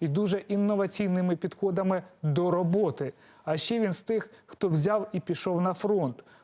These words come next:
Вдома його чекає маленька донечка. Два місяці стежила, як Генка писав пости з окопів. Чомусь вони збирали в рази менше лайків, ніж багато інших героїв Фейсбуку.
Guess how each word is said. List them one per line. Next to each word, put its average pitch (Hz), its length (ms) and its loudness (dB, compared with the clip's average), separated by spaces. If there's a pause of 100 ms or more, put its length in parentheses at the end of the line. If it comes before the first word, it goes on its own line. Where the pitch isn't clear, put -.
(100)
Вдома 202 400 2
його 185 220 2
чекає 208 400 -2
маленька 190 520 0
донечка. 165 680 0 (340)
Два 156 200 2
місяці 202 420 0
стежила, 202 480 0
як 151 140 0
Генка 185 400 0
писав 175 480 -2
пости 202 460 -2 (260)
з 160 260 -2
окопів. 175 640 -2 (260)
Чомусь 214 340 0
вони 202 200 2
збирали 196 600 2 (240)
в 160 60 -2
рази 185 260 2
менше 196 400 0
лайків, 196 480 0
ніж 170 180 0
багато 175 500 -2
інших 208 460 -2 (100)
героїв 170 460 2
Фейсбуку. 170 800 0